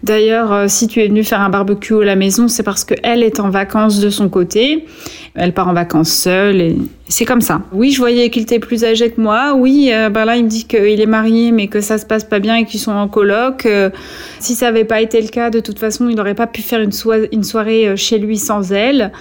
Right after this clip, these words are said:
Bon, bah, ok. Et je résiste pas, plus que ça, bizarrement. À ce moment-là, on ne parle pas de notre âge du tout. La question n'a toujours pas été évoquée. Je pense qu'il y a quelque chose de tellement plus fort que de se dire, euh,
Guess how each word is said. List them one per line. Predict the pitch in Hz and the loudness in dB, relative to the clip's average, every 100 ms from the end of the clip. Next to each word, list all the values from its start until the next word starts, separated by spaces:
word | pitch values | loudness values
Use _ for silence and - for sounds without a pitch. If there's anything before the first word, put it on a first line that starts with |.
| - - - | -20 -20 -10
Bon, | 175 190 220 | -4 0 0
bah, | 254 208 196 185 - - | 0 0 -2 -4 -6 -2
ok. | 220 208 185 226 - _ - | -2 0 -4 -4 -10 _ -4
Et | 202 | -2
je | 208 | 0
résiste | 214 202 226 226 | 0 0 0 -2
pas, | - 165 214 - - | -2 -2 -4 -8 -4
plus | 220 - | -2 0
que | 208 | -2
ça, | - 175 226 | 0 -2 -4
bizarrement. | 202 190 208 233 214 190 175 165 | -6 -4 0 2 2 2 2 0
À | 214 | 0
ce | 233 254 | 0 2
moment-là, | 233 220 220 285 | 2 2 2 2
on | 262 | 2
ne | 214 | 2
parle | 190 196 196 | 0 -2 -2
pas | 185 269 | -2 0
de | 285 | 2
notre | 214 - 214 | 2 -2 -4
âge | 214 | -2
du | 190 196 | -4 -8
tout. | - 196 - | -8 -14 -8
La | 185 | -6
question | 190 240 - - | -2 0 0 0
n'a | 240 262 262 269 262 240 196 | 2 4 4 4 4 2 0
toujours | - 220 214 | -2 -8 -6
pas | 247 240 | -2 0
été | 240 233 214 | 2 0 0
évoquée. | 254 240 240 - 214 | 0 2 0 0 0
Je | 226 - | 0 -2
pense | 214 214 | -6 -4
qu'il | 233 | -2
y | |
a | 214 | -2
quelque | 254 240 247 | 0 0 0
chose | - 262 | 0 0
de | 220 | 0
tellement | 269 285 302 | 2 2 2
plus | 294 294 | 2 0
fort | 269 302 285 269 | 0 -2 -2 -4
que | - | -4
de | 233 | -2
se | - | 0
dire, | 247 254 247 | 0 2 2
euh, | 220 208 202 | 0 0 0